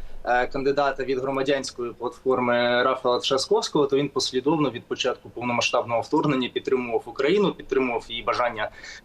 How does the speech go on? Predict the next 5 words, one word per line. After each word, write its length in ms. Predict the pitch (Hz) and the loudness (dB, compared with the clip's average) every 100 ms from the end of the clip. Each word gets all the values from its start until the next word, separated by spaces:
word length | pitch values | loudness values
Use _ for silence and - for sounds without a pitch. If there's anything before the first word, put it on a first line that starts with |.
| _ 113 | _ 0
долучитись 640 | 127 131 131 - 113 110 | 2 4 2 0 -2 0
до 280 | 123 120 127 | 2 2 2
нато 280 | 127 123 | 0 0
та 100 | 110 | 0
Євросоюзу. 840 | 123 120 120 - 139 202 233 233 | 0 2 0 0 2 2 2 0